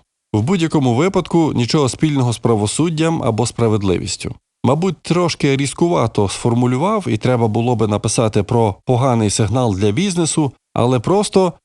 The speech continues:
вже з***ало це б***ство. Вибачте. Борислав Береза пише так.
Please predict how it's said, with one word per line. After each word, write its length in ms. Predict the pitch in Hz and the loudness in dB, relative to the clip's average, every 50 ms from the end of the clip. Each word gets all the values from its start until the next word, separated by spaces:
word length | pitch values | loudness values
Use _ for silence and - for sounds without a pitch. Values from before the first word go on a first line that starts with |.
| _ _ _ - | _ _ _ -4
вже 280 | 101 107 151 190 180 | -2 0 2 0 0
з***ало 640 | 131 - - - - - - - - 139 175 165 151 117 | 0 -2 -4 -6 -8 -8 -6 -2 -2 0 0 0 0 -2
це 200 | - - 127 113 | 0 0 0 0
б***ство. 720 | - - - - - - - - - - - - 98 - - _ _ _ _ _ _ _ _ _ _ _ _ | 0 -4 -6 -8 -8 -8 -8 -10 -10 -10 -8 -8 -10 -10 -10 _ _ _ _ _ _ _ _ _ _ _ _
Вибачте. 640 | - 139 120 104 90 85 82 - - - - - - - _ _ _ _ _ _ _ _ _ _ _ _ _ _ _ _ _ _ _ _ _ _ _ _ _ _ _ - | -2 0 2 2 2 0 -2 -6 -6 -8 -8 -10 -10 -14 _ _ _ _ _ _ _ _ _ _ _ _ _ _ _ _ _ _ _ _ _ _ _ _ _ _ _ -4
Борислав 540 | 101 104 120 123 131 117 - 180 190 190 151 | 0 0 2 2 0 0 2 2 2 4 4
Береза 440 | 123 127 127 147 175 170 143 127 | 2 2 4 2 2 2 2 0
пише 300 | 117 - 120 113 - 123 | 0 0 0 0 0 -2
так. 400 | 98 - 80 60 - - - - | -2 -2 -4 -4 -6 -10 -16 -20